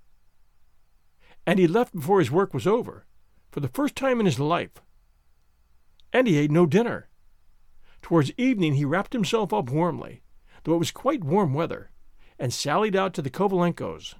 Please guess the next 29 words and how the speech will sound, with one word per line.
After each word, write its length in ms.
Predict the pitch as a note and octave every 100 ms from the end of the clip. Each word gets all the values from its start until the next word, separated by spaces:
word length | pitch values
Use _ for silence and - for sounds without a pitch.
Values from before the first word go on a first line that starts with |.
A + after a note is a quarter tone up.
| - - - - - - - _
Varenka 380 | - C#3+ A3 F3
was 160 | C3 A#2
out. 320 | F#3+ C3 - _ _ _ _ _ _ _
He 140 | D#3
did 200 | D#3 C4
find 220 | B3 B3+
her 80 | A#3
brother, 460 | F#3 D#3 G#3+ G2 -
however. 540 | D3 C#3 C#3 - - - _ - _ _ _ _ _ _ _
"Pray 240 | - A3 A3+
sit 240 | - A3
down," 520 | G#3 D#3 E2+ D2 G2+ - _ _ _ _ _ -
Kovalenko 600 | E3+ C#3+ D#3 D3+ D3 A#2
said 260 | E3 C3
coldly, 500 | - F3+ B2 F#2+ G2
with 160 | C3 C#3+
a 40 |
frown. 580 | - D#3+ D3 F#2 E2+ G2+ - - - - - _
His 160 | C#3+
face 280 | - B3 G3
looked 200 | A3+ E3
sleepy. 600 | - G3 G3 - - - - - _ _
He 140 | - E3+
had 180 | G#3+
just 220 | D#3 A#3+ -
a 80 |
nap 320 | E3 A3+ G#3 D#3+
after 220 | - C#3
dinner, 400 | B2 D3+ F2